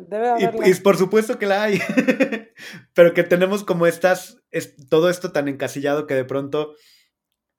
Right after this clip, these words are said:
Speaker 2: sí necesitamos como que conocer un poquito para ubicarlo, pero sabiendo que, pues, cualquier expresión puede ser multiforme <laughs>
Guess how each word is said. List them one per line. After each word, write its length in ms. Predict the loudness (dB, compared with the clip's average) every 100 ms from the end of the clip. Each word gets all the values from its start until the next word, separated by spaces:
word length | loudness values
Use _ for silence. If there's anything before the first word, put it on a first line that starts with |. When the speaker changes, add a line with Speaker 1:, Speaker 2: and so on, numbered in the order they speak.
| _ _
Speaker 2:
sí 220 | -12 -4 -2
necesitamos 540 | -2 -6 -4 -4 -2
como 160 | -4 -6
que 100 | -6
conocer 340 | -6 -6 -6
un 80 | -4
poquito 380 | -4 -4 -4 -4
para 180 | -4
ubicarlo, 640 | -6 -6 -4 -2 -4 -8 _ _ _ _ _ _ _ _ _ -6
pero 180 | -4 -4
sabiendo 480 | -6 -6 -4 -4 -4
que, 260 | -4 -4
pues, 280 | -8 -12 -12
cualquier 320 | -12 -10 -8
expresión 500 | -8 -10 -10 -10 -10
puede 320 | -6 -6 -4
ser 500 | -8 -8 -8 -8 -12 _ _ _ _ _ _
multiforme 880 | -12 -8 -6 -6 -8 -10 -10 -10 -14 _ _ _ _ _ _ _ _ _ _ _ _ _ _ _ -8 -6 -4 -6 -10
<laughs> 300 | -10 -12 -12